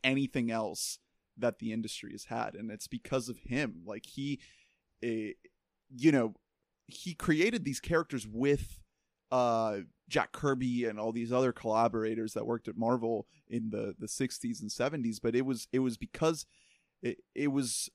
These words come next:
Stan Lee who kind of masterminded this whole idea of having this world, this, like, expansive world of superheroes, um, that would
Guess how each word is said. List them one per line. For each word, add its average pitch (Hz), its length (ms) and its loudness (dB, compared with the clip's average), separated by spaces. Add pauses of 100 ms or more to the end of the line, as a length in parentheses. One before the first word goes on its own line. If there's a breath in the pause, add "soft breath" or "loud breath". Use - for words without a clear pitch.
(260)
Stan 160 500 0
Lee 147 240 0
who 117 140 -6
kind 120 240 -2
of 110 100 -2
masterminded 110 960 0
this 110 160 -4
whole 117 300 4
idea 110 600 0 (420 soft breath)
of 123 180 6
having 117 680 4 (520)
this 127 280 -2
world, 110 600 2 (520)
this, - 440 2
like, 107 400 -2 (840)
expansive 127 720 0
world 113 460 8
of 85 60 -4
superheroes, 87 1120 -4 (420)
um, 104 360 -4 (220)
that 98 200 0
would 98 160 -10